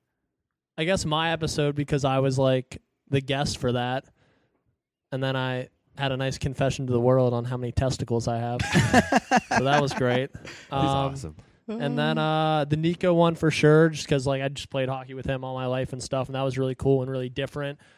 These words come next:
Speaker 1: Um, another one I was here for, it wasn't,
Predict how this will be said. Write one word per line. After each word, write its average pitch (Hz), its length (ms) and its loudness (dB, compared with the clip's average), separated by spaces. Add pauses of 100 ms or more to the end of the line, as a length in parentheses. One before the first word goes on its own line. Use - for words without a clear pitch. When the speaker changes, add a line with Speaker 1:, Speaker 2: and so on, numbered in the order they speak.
(360)
Speaker 1:
Um, 156 280 -4
another 170 280 0
one 262 200 0
I 185 80 4
was 190 140 2
here 175 260 0
for, 170 420 2 (400)
it 165 80 0
wasn't, 185 480 0